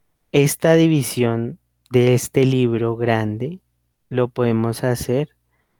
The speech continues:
en cinco partes. Y nosotros llamamos a esta división un salterio que tiene hemiciclos.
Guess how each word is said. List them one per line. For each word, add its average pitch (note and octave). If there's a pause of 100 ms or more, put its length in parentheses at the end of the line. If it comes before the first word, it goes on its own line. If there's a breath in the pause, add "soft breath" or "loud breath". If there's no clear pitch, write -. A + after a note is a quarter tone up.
(220)
en A#2+
cinco G#2+
partes. - (1800 loud breath)
Y C#3
nosotros C#3
llamamos A#2 (140)
a A#2
esta A2+
división A#2+ (1400)
un C3
salterio B2
que A#2+
tiene A2 (160)
hemiciclos. A#2+